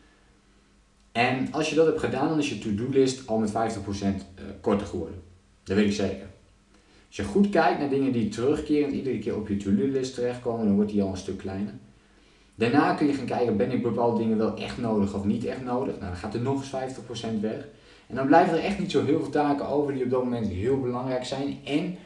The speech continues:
die dus gebaseerd zijn op jouw belangrijkste doel om, eh, om die ook te gaan realiseren. En zo bouw je eigenlijk je to-do-list om tot een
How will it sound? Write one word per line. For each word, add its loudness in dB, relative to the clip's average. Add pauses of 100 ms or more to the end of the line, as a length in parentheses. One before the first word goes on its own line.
(160)
die -4
dus -2
gebaseerd 0
zijn -4
op -2
jouw 4
belangrijkste 4
doel 4
om, -2
eh, -4
om 4
die 8
ook 6
te -4 (140)
gaan -6
realiseren. -2 (1800)
En 0
zo 4
bouw 6
je 4
eigenlijk 0
je -2
to-do-list 2
om -6
tot -4
een 4